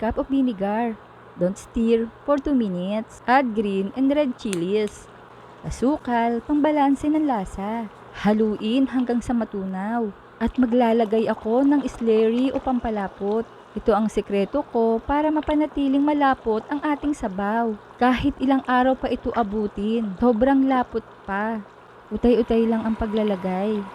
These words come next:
Pakuluan hanggang tuluyang lumapot ang sabaw. Kung makikita nyo mga preni, kumikinang ang ating dinuguan. Dahil sa kombinasyon ito ng gata at slurry.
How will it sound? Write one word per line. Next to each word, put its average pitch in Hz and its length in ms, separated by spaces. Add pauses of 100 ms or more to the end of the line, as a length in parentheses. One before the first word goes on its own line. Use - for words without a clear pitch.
(240)
Pakuluan 214 1000
hanggang 302 400
tuluyang 269 480
lumapot 247 560
ang 277 80
sabaw. 190 560 (560)
Kung 254 200
makikita 262 560
nyo 240 200
mga 247 240
preni, 233 480
kumikinang 262 600
ang 269 80
ating 254 360
dinuguan. 214 800 (240)
Dahil 233 360
sa - 120
kombinasyon 247 680
ito 220 240
ng 262 200
gata 208 400
at 254 120
slurry. 214 760